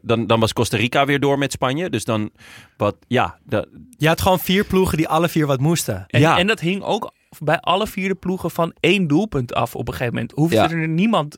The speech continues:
Speaker 3: zes keer te scoren. Zou het, ging het gewoon, alle lo-,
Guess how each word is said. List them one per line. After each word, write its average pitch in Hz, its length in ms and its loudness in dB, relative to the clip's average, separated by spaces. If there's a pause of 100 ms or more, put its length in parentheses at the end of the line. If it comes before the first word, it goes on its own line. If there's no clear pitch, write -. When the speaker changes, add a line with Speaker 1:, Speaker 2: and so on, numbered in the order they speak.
Speaker 3:
zes 139 340 0
keer 156 180 -6
te - 80 -12
scoren. 131 440 -4 (380)
Zou - 300 -4
het, - 120 -12 (140)
ging 196 220 -6
het 190 100 0
gewoon, 165 300 -2 (100)
alle 190 320 4
lo-, 151 280 2